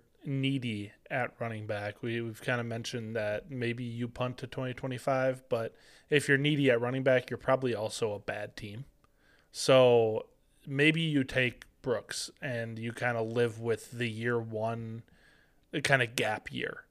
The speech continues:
with him because he, he tears the A C L late in the season. And that's something that we've seen with a few players where, you know, maybe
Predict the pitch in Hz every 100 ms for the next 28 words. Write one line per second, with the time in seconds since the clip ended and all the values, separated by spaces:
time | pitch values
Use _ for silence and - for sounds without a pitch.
0 | _ - 196 127 117 - 113 - 127 135
1 | 131 135 135 131 151 143 135 120 - 113
2 | 104 107 113 110 107 - - 107 117 131
3 | - _ - - - - 120 117 113 113
4 | 110 - 131 127 120 - 123 - 127 120
5 | 120 113 113 - 127 117 113 110 - _
6 | 160 139 131 - 135 131 135 127 117 120
7 | 131 127 - 117 120 123 123 120 117 110
8 | 110 - - - - 135 123 123 139 139
9 | 143 139 127